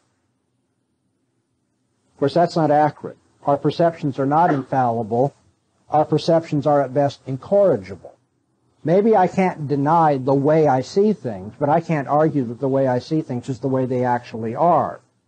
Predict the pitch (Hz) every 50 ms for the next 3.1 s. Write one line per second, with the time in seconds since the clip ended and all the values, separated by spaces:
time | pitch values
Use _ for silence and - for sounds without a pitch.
0 | _ _ _ _ _ _ _ _ _ _ _ _ 139 135 127 - 151 143 139 135
1 | 131 _ - 165 143 - - 175 190 190 190 - - 170 151 139 131 - - 151
2 | 139 135 131 131 135 135 131 - - 135 123 117 120 123 120 123 - 135 123 123
3 | 135